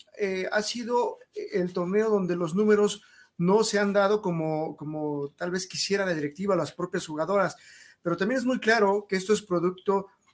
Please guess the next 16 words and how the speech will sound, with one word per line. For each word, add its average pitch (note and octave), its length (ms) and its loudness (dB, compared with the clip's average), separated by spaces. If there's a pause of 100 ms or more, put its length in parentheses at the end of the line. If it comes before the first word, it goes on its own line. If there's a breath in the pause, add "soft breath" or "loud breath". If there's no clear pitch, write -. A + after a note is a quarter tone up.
(120)
de E3 260 0
que - 480 -4
este G3 220 0
equipo G#3+ 320 -2
del E3+ 120 -2
Puebla G3+ 460 2
pareciera, E3+ 1000 0
femenil, D#3+ 360 -2
pareciera F3+ 500 0
que E3 300 -4 (500 loud breath)
se - 160 0
manejara F3 440 2
solo, E3+ 440 4
¿no? F3+ 280 -6 (560 soft breath)
No F3 320 4
hay F#3+ 400 4